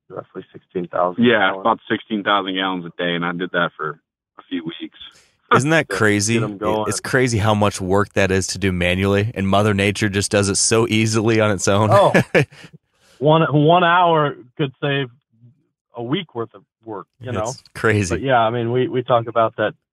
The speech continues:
Speaker 1: all the time of, of how <laughs> I was like, "Dang it, one, one half inch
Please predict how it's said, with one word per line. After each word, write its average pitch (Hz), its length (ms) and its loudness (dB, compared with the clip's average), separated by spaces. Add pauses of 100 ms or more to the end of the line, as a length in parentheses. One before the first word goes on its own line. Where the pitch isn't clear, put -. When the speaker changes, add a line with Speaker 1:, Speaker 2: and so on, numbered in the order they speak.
Speaker 1:
all 127 240 6
the 107 80 -2
time 107 300 -2
of, 101 100 -8 (440)
of 101 120 -12
how 107 240 -14
<laughs> 131 80 -2
I 117 60 -8
was 113 100 -10
like, 95 140 -8 (100)
"Dang 117 180 0
it, 107 120 -6
one, 123 400 2 (340)
one 156 220 4
half 151 280 0
inch 143 140 2